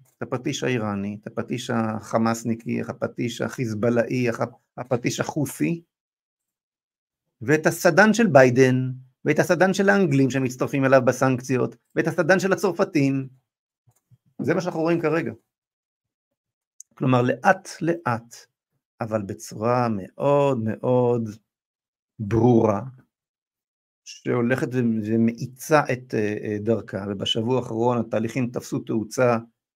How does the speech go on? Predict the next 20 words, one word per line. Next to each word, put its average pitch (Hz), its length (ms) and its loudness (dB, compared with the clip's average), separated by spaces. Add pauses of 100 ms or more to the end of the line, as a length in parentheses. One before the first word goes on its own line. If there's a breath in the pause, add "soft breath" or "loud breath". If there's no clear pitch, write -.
(960)
מדהימה, 113 440 2 (1700)
הולך 165 260 2
ונסגר 143 380 6
עלינו 143 200 4
מעגל, 113 480 -2 (280)
הולך 135 260 -6
ונסגר 120 380 0
על 117 80 4
עם 117 120 2
ישראל 117 260 -2
מעגל, 98 520 -4 (840)
שבו 123 840 0 (160)
גם 143 260 2
ישמעאל 120 720 -2 (580)
וגם 113 520 0
עשיו 127 500 -2
עושים 120 400 -6
יד 120 140 -4
אחת 117 260 -4
להשמידנו. 101 640 -10